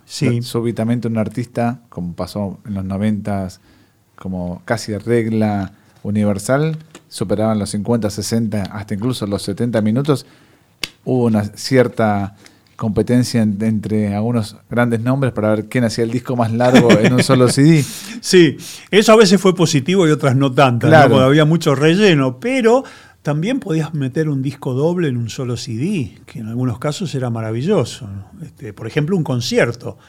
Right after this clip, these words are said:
Speaker 1: Te voy a dar un ejemplo concreto. Live Dead, un gran disco de los Grateful Dead, es un concierto,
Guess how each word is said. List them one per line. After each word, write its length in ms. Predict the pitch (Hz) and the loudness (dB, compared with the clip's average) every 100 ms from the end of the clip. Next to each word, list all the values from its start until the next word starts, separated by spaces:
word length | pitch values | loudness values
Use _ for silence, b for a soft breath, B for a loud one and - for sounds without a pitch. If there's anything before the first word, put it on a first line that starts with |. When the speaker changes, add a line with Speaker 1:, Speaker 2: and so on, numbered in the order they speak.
| b | b
Speaker 1:
Te 80 | - | -8
voy 100 | 269 | -2
a 40 | 269 | 0
dar 80 | |
un 80 | 254 | 0
ejemplo 320 | 214 233 208 | 0 -2 -2
concreto. 720 | 160 139 120 107 101 - 104 b b b | -2 -2 -2 -6 -8 -8 -10 b b b
Live 460 | 156 233 262 190 127 | 0 2 2 -2 -2
Dead, 400 | 151 120 101 110 _ | -2 -2 -6 -12 _
un 160 | 175 143 | -6 -2
gran 240 | 175 202 | -2 -2
disco 280 | 165 170 160 | -4 -4 -4
de 80 | 131 | -2
los 120 | 120 | -2
Grateful 420 | 139 160 196 185 | -4 -4 -4 -2
Dead, 300 | 170 143 165 165 b b b b b b b | 0 -2 -4 -12 b b b b b b b
es 160 | 143 135 | -6 -4
un 100 | 202 | -2
concierto, 840 | 147 135 175 170 175 190 214 240 | -2 -2 0 -2 -2 -4 -4 -4